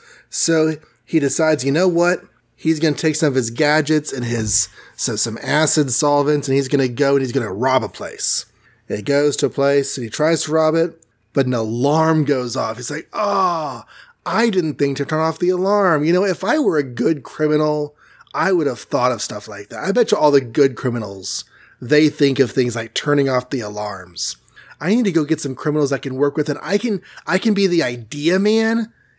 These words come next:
and they'll be the experience guys. We'll, we'll be great together. It's gonna be fantastic. But he goes to find some guys, and he's like, "Excuse me, I have these ideas for committing a crime. I would like to speak to somebody in the underworld."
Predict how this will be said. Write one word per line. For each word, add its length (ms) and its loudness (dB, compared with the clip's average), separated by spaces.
and 160 -4
they'll 160 4
be 140 2
the 120 4
experience 920 -2
guys. 600 -12
We'll, 140 4
we'll 160 2
be 160 0
great 480 -2
together. 420 -2
It's 120 -2
gonna 160 2
be 40 -10
fantastic. 1040 2
But 80 -2
he 60 2
goes 220 0
to 100 0
find 340 -2
some 160 0
guys, 440 2
and 80 -4
he's 180 0
like, 180 0
"Excuse 420 -2
me, 220 2
I 160 -2
have 240 -2
these 180 0
ideas 560 0
for 200 0
committing 420 0
a 60 0
crime. 440 -4
I 80 0
would 60 2
like 140 2
to 60 2
speak 280 -2
to 40 -6
somebody 400 0
in 80 0
the 140 0
underworld." 680 -2